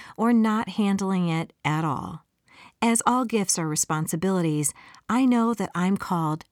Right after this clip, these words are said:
to steward it well. It's a burden on my heart, so unreconciled things will probably continue to bother me. And the moment it doesn't bother me, I think I've lost my way of the gospel. I carry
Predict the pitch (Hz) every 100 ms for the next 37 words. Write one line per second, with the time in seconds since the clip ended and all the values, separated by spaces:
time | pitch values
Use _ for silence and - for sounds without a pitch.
0 | _ - 185 - 175 151 147 143 - 147
1 | 139 127 - _ _ _ _ _ _ _
2 | - 269 302 320 233 240 240 202 175 170
3 | 156 165 147 - - - - - 226 220
4 | 233 285 285 262 - 240 - 208 196 185
5 | 185 175 180 - 208 - 254 285 311 320
6 | 277 294 269 247 226 214 190 180 175 160
7 | 143 131 - - - - - 180 185 208
8 | 226 254 233 185 - - 160 208 240 269
9 | 262 294 294 311 330 320 _ _ _ _
10 | 202 - 190 180 175 175 165 165 180 165
11 | 156 156 151 165 156 147 - 151 143 165
12 | _ _ _ _ _ - 202 - - 196
13 | 202 226